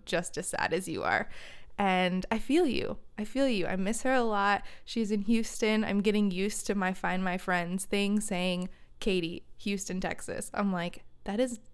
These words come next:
too far, like, two hundred and seventy-one miles away." Too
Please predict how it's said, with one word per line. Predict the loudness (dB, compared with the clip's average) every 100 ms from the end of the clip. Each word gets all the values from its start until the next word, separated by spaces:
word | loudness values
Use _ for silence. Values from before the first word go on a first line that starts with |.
| -8
too | -2 -2
far, | -2 0 2 0
like, | -2 -2
two | 0 2
hundred | 2 0 2
and | 2
seventy-one | 2 0 4 4 4 0 0
miles | 2 2 2 2
away." | 0 2 0 -2 -10 -20 -20 -12
Too | -8 0 2 4 2